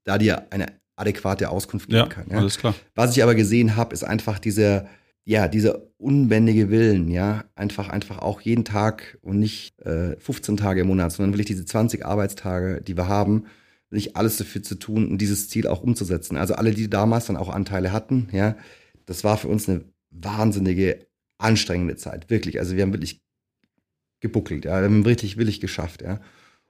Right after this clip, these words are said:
Speaker 1: Und wir haben aber auch immer vertraut unserem Leadership-Team, ja, dass das, dass das auch richtig läuft, ja. Und ich glaub, da war einfach auch eine Transparenz und eine Kommunikation da, sehr offen.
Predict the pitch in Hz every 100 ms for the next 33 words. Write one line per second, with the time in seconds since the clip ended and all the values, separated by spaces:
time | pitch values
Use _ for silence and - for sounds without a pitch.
0 | _ 120 123 117 113 110 113 127 - -
1 | 104 120 120 107 127 139 101 - - -
2 | 78 90 101 - 101 - - - 87 -
3 | - 98 95 98 107 90 - - 104 -
4 | _ _ _ _ _ - 95 107 101 107
5 | 107 113 107 101 101 104 - - 104 -
6 | 95 101 110 98 95 98 104 98 95 -
7 | 104 110 98 98 117 117 82 - - 101
8 | - 123 127